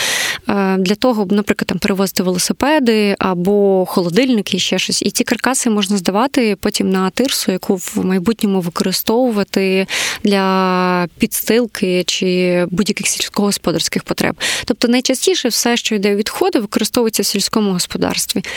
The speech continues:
Ми дуже сильно недооцінюємо ринок, агроринок в Україні. І ми в цілому, якщо ми живемо в місті, ми бачимо наш, наш контакт із відходами, він закінчується сміттєвим відром або сміттєвим баком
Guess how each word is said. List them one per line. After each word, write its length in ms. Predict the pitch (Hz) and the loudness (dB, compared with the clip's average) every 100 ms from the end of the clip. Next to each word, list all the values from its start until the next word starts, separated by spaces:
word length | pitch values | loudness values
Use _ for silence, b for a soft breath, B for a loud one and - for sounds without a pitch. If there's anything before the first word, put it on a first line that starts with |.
| B B | B B
Ми 140 | 208 | 0
дуже 460 | 170 214 247 285 294 | 2 0 2 0 0
сильно 480 | - 226 247 226 214 | 0 0 2 2 2
недооцінюємо 1120 | 208 208 196 190 - 233 214 202 190 185 185 | 2 2 2 0 0 2 2 2 2 2 2
ринок, 460 | 202 208 196 - - | 2 2 0 -2 -4
агроринок 640 | 214 185 202 196 190 - | 0 2 2 2 0 0
в 20 | |
Україні. 600 | 185 - 185 240 359 254 - B B B - | -2 0 2 4 4 2 0 B B B 2
І 440 | 226 220 214 214 | 4 4 4 4
ми 300 | 202 - 226 | 2 4 2
в 40 | 262 | 2
цілому, 420 | 233 220 220 190 - | 2 2 2 0 -2
якщо 300 | 214 - 226 | -2 -2 0
ми 120 | 214 | 2
живемо 360 | 196 202 202 226 | 2 2 2 2
в 60 | 240 | 2
місті, 340 | 453 - - | 0 0 0
ми 140 | 214 214 | 2 2
бачимо 640 | 226 - 214 202 190 185 B B B _ - | 2 2 2 2 2 -2 B B B _ 0
наш, 400 | 233 269 - - - | 2 2 0 -2 0
наш 200 | 247 - | 0 0
контакт 580 | 226 214 220 226 - | 0 0 0 0 -2
із 120 | 208 185 | -2 -2
відходами, 840 | 202 - 277 339 277 233 220 208 | -2 0 2 2 2 4 4 2
він 540 | 196 240 233 214 202 196 | 2 4 4 2 2 2
закінчується 1120 | 208 233 240 - 208 - 208 196 196 196 196 196 | 0 0 0 0 0 0 0 2 2 2 2 0
сміттєвим 580 | - 220 - 214 208 | 0 0 2 2 2
відром 420 | 196 190 220 208 196 | 2 2 2 2 0
або 180 | 175 | 0
сміттєвим 580 | 196 220 202 220 190 202 | -2 -2 0 0 2 2
баком 380 | 226 415 - | 2 0 0